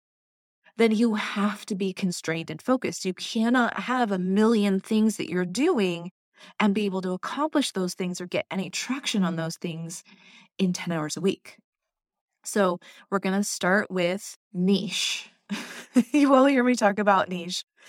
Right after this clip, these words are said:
And at this point, you might be annoyed. You're like, "Listen, Neil, stop talking about the niche." But I'm really serious when I talk about this because it's the difference between being able to do your business successfully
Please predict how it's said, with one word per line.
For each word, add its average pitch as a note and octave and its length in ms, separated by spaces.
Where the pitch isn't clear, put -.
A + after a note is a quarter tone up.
And F#3+ 300
at F#3 120
this A3 200
point, A#3+ 280
you G#3+ 80
might F#3+ 220
be F#3+ 160
annoyed. F#3 480
You're F3+ 100
like, E3 220
"Listen, E3 480
Neil, D3+ 360
stop - 580
talking D#3 340
about D3 200
the - 60
niche." D#3+ 340
But G3 280
I'm G#3+ 220
really A3+ 360
serious B3+ 580
when F3+ 140
I F3 80
talk A#3+ 240
about G3 220
this F3 300
because F#3 1200
it's A#3 280
the A3+ 140
difference E4+ 540
between G3+ 720
being F3+ 260
able F#3 260
to F#3 160
do F#3 160
your F#3+ 280
business E3+ 420
successfully G#3 1120